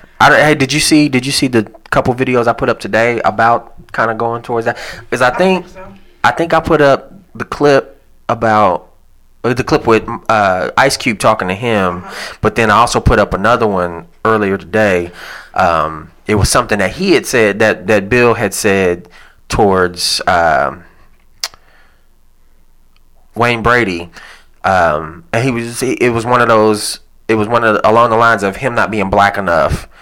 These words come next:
Speaker 1: Um, and then of course I just, I don't know, I watched the video and I saw it and I posted it because I thought it was, it was a bit relevant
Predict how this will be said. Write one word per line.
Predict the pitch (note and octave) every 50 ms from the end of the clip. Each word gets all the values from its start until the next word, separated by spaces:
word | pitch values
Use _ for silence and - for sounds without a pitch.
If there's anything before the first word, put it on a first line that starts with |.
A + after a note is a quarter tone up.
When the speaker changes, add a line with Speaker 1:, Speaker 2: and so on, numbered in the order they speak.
| - - - - - _ _ -
Speaker 1:
Um, | - F#2+ F2+ D#2+ D2+ C#2+ C2+ C2+ B1 A1+ - _ _ _ _ - - - - _ _ _ _ - -
and | C#3 C3
then | A#2 A2+
of | G#2+
course | - - A2+ A#2
I | A2 A2+
just, | G#2+ A2 - - -
I | C3+
don't | C#3 C3
know, | A2+ -
I | G2 A2+
watched | B2 B2+ C3+ - -
the | B2
video | A#2 B2 B2 A#2 A2+ A2
and | G#2+ G2+
I | G#2+
saw | - - A#2 G#2+ G#2+
it | G#2
and | G2+
I | F#2+
posted | F#2+ - - B2 A2+ - - G2+
it | G#2 F2+
because | G2+ - - -
I | - F#2+
thought | G#2 G2+ G2+
it | F#2+
was, | F#2 G2 F#2 F#2 F#2 - - - - - - -
it | - A#2
was | A2 G2+
a | G#2
bit | G2 A2 A2 -
relevant | E2+ A2 A#2 A#2 A2+ G#2+ G2 G2 G2+ F#2+ - -